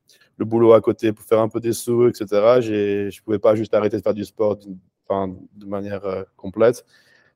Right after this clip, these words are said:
Et c'est comme ça que j'ai commencé, en fait, à, à m'entraîner dans un but purement esthétique. J'ai commencé un peu à faire du, du soulevé de poids pour, euh, pour le basket parce que mon rêve, c'était de jouer dans la N B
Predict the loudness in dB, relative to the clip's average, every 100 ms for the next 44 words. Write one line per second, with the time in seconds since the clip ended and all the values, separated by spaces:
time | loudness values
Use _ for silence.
0 | -14 -8 -6 -2 -2 -2 -2 -4 -2 -4
1 | -2 -4 0 0 2 0 -4 _ _ _
2 | _ _ _ 0 4 4 4 2 4 4
3 | 0 0 -6 -2 -2 0 2 2 0 -2
4 | -6 -4 -8 -12 0 2 4 2 4 2
5 | 4 2 4 2 2 -2 -2 -6 -10 -8
6 | -8 -2 2 2 0 -2 0 -2 -6 -4
7 | -4 -2 -4 -4 -8 -6 -4 -2 -2 -4
8 | -4 -2 -2 -4 -4